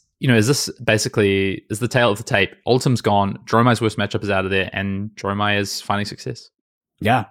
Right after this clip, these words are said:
Speaker 2: th-, I mean, definitely. Let me just flip it on you. What are your, <laughs> what are your, what are your take, what are your takeaways from both these tournaments in aggregate? So,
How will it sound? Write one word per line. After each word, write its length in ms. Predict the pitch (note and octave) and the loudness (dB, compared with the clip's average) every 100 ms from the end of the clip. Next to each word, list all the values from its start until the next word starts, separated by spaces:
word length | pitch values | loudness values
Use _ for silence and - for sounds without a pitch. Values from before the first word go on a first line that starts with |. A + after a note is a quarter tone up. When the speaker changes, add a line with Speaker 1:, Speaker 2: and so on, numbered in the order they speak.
| _ | _
Speaker 2:
th-, 100 | F#2+ | -6
I 80 | E2+ | -2
mean, 200 | G2 F#2+ | -2 -2
definitely. 420 | G#2+ - G2+ - - F3+ | -2 -2 -4 -6 -4 0
Let 100 | A#3 | 2
me 80 | |
just 180 | B3 G#3 | 2 2
flip 160 | - D#3 | 2 2
it 80 | A#2+ | 2
on 120 | G#2 | 2
you. 160 | G2 | 0
What 180 | D#2+ C3+ | 0 0
are 40 | C3 | 2
your, 160 | B2+ - - - | 2 0 -4 -8
<laughs> 260 | - - | -14 -4
what 140 | D3+ F3+ | 0 2
are 40 | |
your, 340 | A#3 G#3+ F#3 F#3 | 4 6 4 4
what 100 | F3 | 4
are 40 | |
your 100 | F3+ | 4
take, 340 | E3+ D3+ G#2 - | 2 0 0 -2
what 160 | - D#3 | 0 2
are 20 | |
your 60 | D#3 | 2
takeaways 480 | D3 A#2+ G#2+ F#2+ - | 2 0 0 0 -2
from 360 | A2+ G2 F#2 | -2 -2 -2
both 220 | F#2+ G2+ G#2+ | 0 -2 -2
these 180 | G2+ | -4
tournaments 360 | - G2 F2+ - | -4 -4 -4 -2
in 180 | F#3+ F3 | 2 4
aggregate? 540 | C#3+ C#3 A2 F2+ E2+ | 4 4 0 0 -4
So, 360 | - G2+ F#2+ | -2 0 0